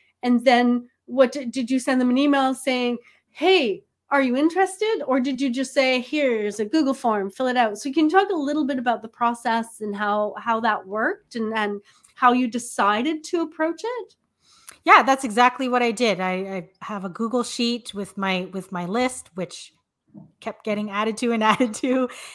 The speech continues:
Speaker 2: And then, of course, for the bigger corporations, yeah, looking for the marketing director or manager, you know, that type of person, not looking for,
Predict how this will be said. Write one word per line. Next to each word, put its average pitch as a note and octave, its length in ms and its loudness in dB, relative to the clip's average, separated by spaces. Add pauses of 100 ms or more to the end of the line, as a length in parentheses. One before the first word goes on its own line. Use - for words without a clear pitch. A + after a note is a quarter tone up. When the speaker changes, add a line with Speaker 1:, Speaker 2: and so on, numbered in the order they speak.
(120)
Speaker 2:
And B3 140 6
then, B3 100 6
of A#3+ 120 -2
course, C4+ 220 6
for B3+ 140 -4
the A3+ 80 0
bigger A#3 240 0
corporations, G#3 880 -4
yeah, G3 320 0
looking G#3+ 320 -4
for A3+ 160 -8
the F#3+ 80 -6
marketing G3+ 500 -4
director G3+ 580 -6
or F#3+ 60 -8
manager, F#3+ 640 -6 (220)
you G3 80 -12
know, F#3 120 -6
that F#3 200 -4
type - 180 -6
of G3 140 -8
person, F#3+ 420 -6
not G3 220 -4
looking F#3+ 260 -10
for, F#3 320 -12